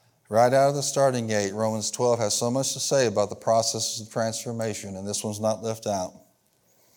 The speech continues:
It says, "Offer your bodies as living sacrifices, holy and pleasing unto the Lord."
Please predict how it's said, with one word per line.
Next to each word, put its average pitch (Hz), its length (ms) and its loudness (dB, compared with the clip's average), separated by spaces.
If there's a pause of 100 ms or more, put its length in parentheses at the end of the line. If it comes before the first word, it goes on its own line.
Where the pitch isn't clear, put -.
(560)
It - 120 -20
says, 104 420 -6 (720)
"Offer 123 300 2
your 131 160 0
bodies 123 580 2 (960)
as 101 220 -4
living 120 260 2
sacrifices, 120 1200 0 (560)
holy 131 540 4 (1200)
and 107 240 -4
pleasing - 600 -2 (1200)
unto 110 380 0
the 101 80 -4
Lord." 92 320 -6